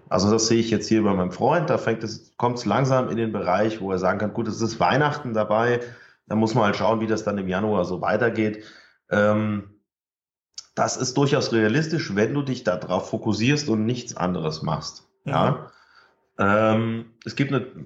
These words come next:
Speaker 1: aber je nachdem, wie halt deine Vorerfahrung ist. Wenn du schon vorher was gemacht hast online, dann geht's sicherlich schneller. Aber, ähm,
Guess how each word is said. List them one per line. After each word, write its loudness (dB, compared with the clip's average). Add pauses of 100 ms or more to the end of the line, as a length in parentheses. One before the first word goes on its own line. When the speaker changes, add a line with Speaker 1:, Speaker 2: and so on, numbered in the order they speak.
(120)
Speaker 1:
aber -2
je 0
nachdem, 0
wie 2
halt 2
deine 2
Vorerfahrung -2
ist. -10
Wenn -2
du -2
schon -4
vorher 2
was -2
gemacht -2
hast -8
online, 0
dann -2
geht's -6
sicherlich -6
schneller. 0 (360)
Aber, -2
ähm, -6